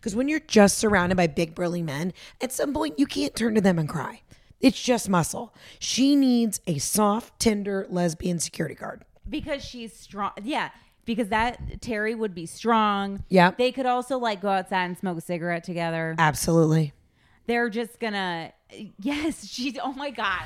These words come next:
Speaker 2: I'm like, I'm lit up from within because this is the best idea
Speaker 1: Ever?
Speaker 2: I've heard ever when it comes to Britney Spears.
Speaker 1: Yeah. Yeah.
Speaker 2: That is what she needs.
Speaker 1: Yeah. So,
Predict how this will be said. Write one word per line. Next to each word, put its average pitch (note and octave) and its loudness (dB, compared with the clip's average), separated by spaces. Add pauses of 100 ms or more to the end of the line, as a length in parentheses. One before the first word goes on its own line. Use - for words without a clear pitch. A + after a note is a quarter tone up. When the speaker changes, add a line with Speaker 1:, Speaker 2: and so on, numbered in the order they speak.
Speaker 2:
I'm B3+ -10
like, C#4+ -6
I'm A#3+ -6
lit A#3+ -6
up A3+ -4
from A3 -8
within F3+ -8
because F#3+ -6
this F3+ -10
is F#3 -10
the F#3+ -2
best E3+ -2
idea D#3+ -6 (200)
Speaker 1:
Ever? F3 6
Speaker 2:
I've G#3 2
heard F#3+ -2 (300)
ever A3+ 2
when F#3+ -2
it E3+ -4
comes F#3 -4
to G3 -2
Britney D#3+ -4
Spears. D#3 -8
Speaker 1:
Yeah. D#3 2 (1900)
Yeah. C3 0 (220)
Speaker 2:
That A3+ -2
is A3+ 0
what G#3+ -4
she A3+ -6
needs. G#3+ -4
Speaker 1:
Yeah. E3 0 (840)
So, G3 4